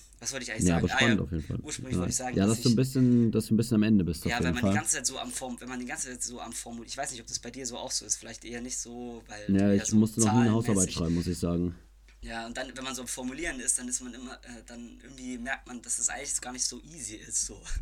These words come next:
Speaker 1: <laughs> Und dann,
Speaker 2: Ja,
Speaker 1: äh,
Speaker 2: ja,
Speaker 1: kann
Speaker 2: ja.
Speaker 1: es sein, dass es sich jetzt auf meine mündliche Dings überträgt, aber ich hoffe mal nicht.
Speaker 2: Felix suchte also schon zu Beginn Ausreden für, äh, sein, sein
Speaker 1: Dass ich
Speaker 2: niedriges,
Speaker 1: heut-, dass ich
Speaker 2: seine
Speaker 1: heute nicht
Speaker 2: niedrige Qualität
Speaker 1: perform.
Speaker 2: heutzutage.
Speaker 1: Ja.
Speaker 2: <laughs> Ähm,
Speaker 1: Ja.
Speaker 2: was, was mir die Woche noch aufgefallen ist, wir hatten's auch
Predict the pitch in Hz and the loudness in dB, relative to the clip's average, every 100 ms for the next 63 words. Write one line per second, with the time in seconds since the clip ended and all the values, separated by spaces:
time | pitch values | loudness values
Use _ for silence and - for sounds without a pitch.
0 | - - - - - 123 120 110 110 104 | -4 -6 -6 -8 -12 -12 0 4 4 2
1 | 95 101 - - 98 - 127 117 - - | 0 -2 0 2 4 2 2 -2 0 0
2 | 117 - 107 117 113 123 131 113 - 110 | -4 -14 -16 -16 -12 -12 -12 -10 -10 -10
3 | 98 - _ - 113 - - 95 - - | -16 -20 _ -20 -16 -16 -16 -16 -14 -16
4 | 117 - - - - - - - - - | -10 -10 -10 -12 -16 -20 -20 -18 -8 -8
5 | - - - - - - - 113 110 - | -8 -18 -20 -20 -20 -18 -2 4 4 4
6 | 131 113 101 101 110 104 104 113 107 107 | 0 4 4 4 4 4 4 4 4 4
7 | 113 110 98 92 101 95 92 92 87 90 | 2 2 2 2 2 2 2 2 2 0
8 | 90 - - - 90 104 107 107 - - | 0 -4 -14 -4 2 4 4 2 0 -4
9 | - - 95 117 123 113 101 113 110 135 | -4 2 6 6 4 2 2 4 4 4
10 | 131 113 104 107 101 - 123 120 - 117 | 4 4 2 0 -2 -4 -6 -4 0 0
11 | - - - - - - - - - - | -2 -10 -18 -16 -14 -10 -10 -10 -6 2
12 | 117 110 110 101 95 92 - - - - | 4 6 8 8 4 -2 -10 -16 -8 -2
13 | 120 117 113 175 190 147 135 120 117 120 | -2 -2 2 4 6 4 2 2 2 0
14 | 131 - 127 139 | 0 0 0 0